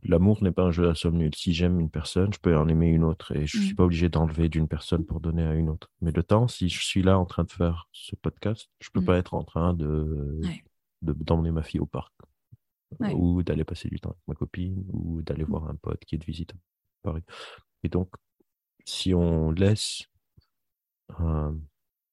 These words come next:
Speaker 1: si on a cette priorité, parce qu'encore une fois, souvent, les gens n'ont pas une, le choix, mais disons que pour les personnes qui ont le choix, quand on n'a pas le choix, on n'a pas le choix, c'est comme ça,
Speaker 2: Mm.
Speaker 1: il faut aller poser. Parce que, mais je connais beaucoup de gens qui potentiellement ont le choix,
Speaker 2: Mm.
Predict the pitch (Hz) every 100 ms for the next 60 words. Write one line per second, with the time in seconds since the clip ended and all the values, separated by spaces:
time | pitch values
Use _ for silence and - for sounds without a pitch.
0 | _ _ _ _ _ _ - 107 104 107
1 | 101 85 - 90 82 82 85 82 85 -
2 | _ _ _ _ _ _ _ _ _ -
3 | - 143 98 95 92 104 - 90 95 78
4 | 80 80 - 85 78 73 - 85 - 80
5 | 73 76 95 104 90 90 85 85 - 90
6 | 90 80 78 - - - 90 90 90 -
7 | 87 - 92 87 - - - - 76 -
8 | 82 196 - - - - - - - -
9 | - - _ - 85 - 87 - - 78
10 | 87 - 87 85 92 92 92 85 85 107
11 | 120 - - 69 143 - 113 104 95 90
12 | 85 85 - 85 78 - 67 - 117 _
13 | _ - 190